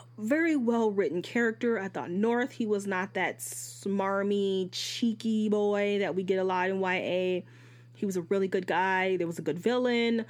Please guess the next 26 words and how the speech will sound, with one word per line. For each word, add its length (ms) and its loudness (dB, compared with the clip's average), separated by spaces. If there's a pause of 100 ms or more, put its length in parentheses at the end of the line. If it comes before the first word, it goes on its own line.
(540)
Uh, 380 2
there 160 2
was, 420 0 (280)
I, 320 2
I 120 2
shipped 480 -2
both 220 2
of 60 -2
them. 160 2
I 100 2
thought 220 -2
they 120 4
were 240 0
a 140 -10
really 340 2
good 180 0
couple. 380 -2
Oh, 160 2
and 180 2
by 160 2
the 80 0
way, 160 2
Nim 240 2
cannot 300 -2
be 80 -4
touched. 540 -8